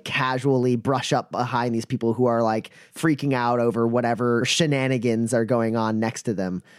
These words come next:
And those who have listened to the podcast a lot know my history with Shadowrun, and I just love it when a plan comes together and, <laughs> uh, and the players all kind of play their roles really well and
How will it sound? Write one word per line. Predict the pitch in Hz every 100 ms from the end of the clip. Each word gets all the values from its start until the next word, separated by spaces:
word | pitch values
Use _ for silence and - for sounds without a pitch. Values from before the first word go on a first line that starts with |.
| -
And | 160 160
those | 170 165
who | 180
have | 139
listened | 147 147
to | 127
the |
podcast | 127 135 135 123 131
a |
lot | 156 165 - -
know | 127 151
my | 143 127
history | 131 135 - 135
with | 127 120
Shadowrun, | - 226 180 151 143 139 131 - -
and | 120
I | 135
just | 147 135
love | 131 147 180
it | 175
when | 151 139
a |
plan | 120 - 147 135 139
comes | 147 131 127
together | 131 120 113 107 104
and, | 101 117 117
<laughs> |
uh, | 117 117 113 104
and | 131
the | 123
players | - 147 139 131
all | 123 127
kind | - 135 123
of | 117 - - _
play | - 170 170
their | 151 156 147
roles | 131 135 139 135
really | 110 135 127 117
well | 113 131 131 139 147 - - -
and | 143 139 131 123 123